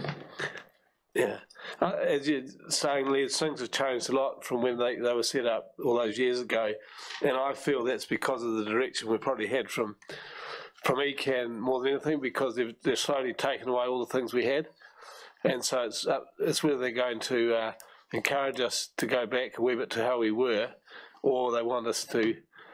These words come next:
go in a different direction. That'll decide the things you say, but I think it's very relative, relative what you've said is,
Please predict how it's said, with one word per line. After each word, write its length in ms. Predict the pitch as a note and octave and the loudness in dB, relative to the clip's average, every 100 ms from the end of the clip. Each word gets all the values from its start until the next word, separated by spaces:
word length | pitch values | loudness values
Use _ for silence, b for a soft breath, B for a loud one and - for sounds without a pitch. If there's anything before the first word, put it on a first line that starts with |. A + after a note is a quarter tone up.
| B B B B B B B | B B B B B B B
go 160 | C#3 C3 | 0 2
in 60 | |
a 80 | A#2 | 0
different 280 | B2+ B2+ A2+ | -2 -4 -2
direction. 640 | B2 C3+ - A#2 G#2+ G#2 - _ - - _ | 0 0 0 -2 -2 -4 -8 _ -20 -20 _
That'll 260 | C#3 C3 B2 | 0 2 2
decide 500 | A#2 A2 C3+ B2 A2 | 0 0 0 -2 -2
the 100 | A2 | -4
things 240 | - A#2 | -2 -2
you 80 | A#2 | 0
say, 260 | - C3+ A#2+ | 0 0 0
but 120 | B2 | 0
I 40 | |
think 240 | A#2 C#3 A#2+ | 0 -2 -2
it's 140 | A#2 | -2
very 180 | C#3+ C3 | 0 2
relative, 480 | B2+ C3 A#2+ A#2+ D#3 - | 2 0 -2 -4 -4 -2
relative 480 | D#3 C3 B2 A2 - | 0 0 -2 -4 -2
what 140 | B2+ | 0
you've 180 | B2 C#3 | 0 0
said 300 | - C3+ G#2+ | 0 0 0
is, 320 | A#2 G2 - | -2 -4 -6